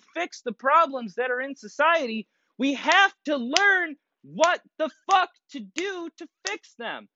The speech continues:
And we have to have a reason to fix them. And that reason being mass organizations. That reason being a collective mindset, which recognizes that,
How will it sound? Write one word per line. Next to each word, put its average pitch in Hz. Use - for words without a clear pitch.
And 202
we 139
have -
to 170
have 165
a 180
reason 151
to 90
fix -
them. -
And 135
that 127
reason 131
being 107
mass 120
organizations. 117
That 123
reason 151
being 113
a 135
collective 135
mindset, 123
which 123
recognizes 120
that, 110